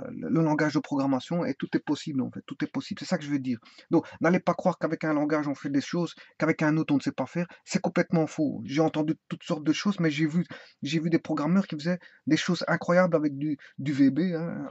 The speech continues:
alors qu'on disait qu'on, on me disait qu'on, qu'on ne savait pas faire. Et montrez-moi voir un programme qu'on ne sait pas faire en, en, en, en V B et qu'on sait faire en C plus plus, dites-moi-le. Et à ce moment-là, je téléphone à un programmeur de Microsoft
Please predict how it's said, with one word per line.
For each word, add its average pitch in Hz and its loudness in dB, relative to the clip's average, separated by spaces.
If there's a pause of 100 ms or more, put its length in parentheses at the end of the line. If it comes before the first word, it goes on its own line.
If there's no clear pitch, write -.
alors 277 -8
qu'on 151 4
disait 143 0
qu'on, 139 -2 (300)
on 135 2
me 139 4
disait 135 0
qu'on, 127 -2
qu'on 139 -2
ne 131 -4
savait 135 -2
pas 123 -8
faire. 180 -2 (220)
Et 160 6
montrez-moi 196 8
voir 175 2
un 165 4
programme 165 -2
qu'on 170 -2
ne 151 -2
sait 147 -4
pas 147 0
faire 147 -6
en, 139 0 (500)
en, - -2
en, 120 -2 (1040)
en 160 4
V 151 6
B 143 2
et 156 6
qu'on 147 -2
sait 151 0
faire 294 -2
en 277 4
C - -2
plus - -6
plus, - -4
dites-moi-le. 151 2 (360)
Et 98 -6
à - -4
ce - -2
moment-là, 175 4
je 139 0
téléphone 165 2
à 156 2
un 151 2
programmeur 147 -2
de 139 2
Microsoft - -2